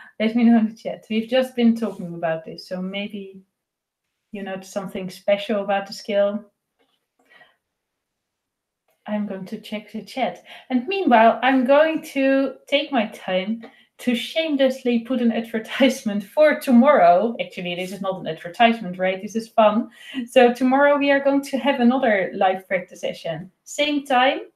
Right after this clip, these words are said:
eight o'clock at night. Again, like, in my time, it's eight o'clock at night. No idea what it was in your time. So it will be forty minutes before this time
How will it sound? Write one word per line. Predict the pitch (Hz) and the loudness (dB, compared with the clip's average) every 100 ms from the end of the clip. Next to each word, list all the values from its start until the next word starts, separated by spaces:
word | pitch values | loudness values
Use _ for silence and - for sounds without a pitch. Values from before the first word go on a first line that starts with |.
| _ _ _ _ 262 | _ _ _ _ 0
eight | 269 | 2
o'clock | 269 269 240 262 - | 0 0 0 0 0
at | 233 | -4
night. | 226 214 247 262 226 | 0 2 0 -2 -4
Again, | 226 214 262 233 | 4 6 6 4
like, | 214 214 | 2 4
in | 233 226 | 8 10
my | 269 349 | 10 6
time, | 277 208 | 2 2
it's | 208 - | 0 -6
eight | 190 190 | -6 -6
o'clock | 190 190 | -6 -8
at | 196 | -6
night. | 185 196 - | -4 -4 -2
No | 208 226 | 4 4
idea | 240 226 226 226 | 6 4 4 2
what | 214 208 | 2 -4
it | 202 | -4
was | 208 208 | -8 -8
in | 202 | -4
your | 226 247 | -2 -2
time. | 196 175 185 | -2 -4 -4
So | - 202 | -4 -4
it | 202 | 0
will | 254 | 2
be | 240 226 226 _ _ | 2 0 -2 _ _
forty | - 330 349 302 | 2 2 2 0
minutes | 262 277 190 - | 2 2 0 -2
before | - 226 - 269 277 262 226 | -8 -8 -4 0 2 2 0
this | 269 262 - | -4 -4 -8
time | - 226 185 240 330 | 0 0 2 -2 -6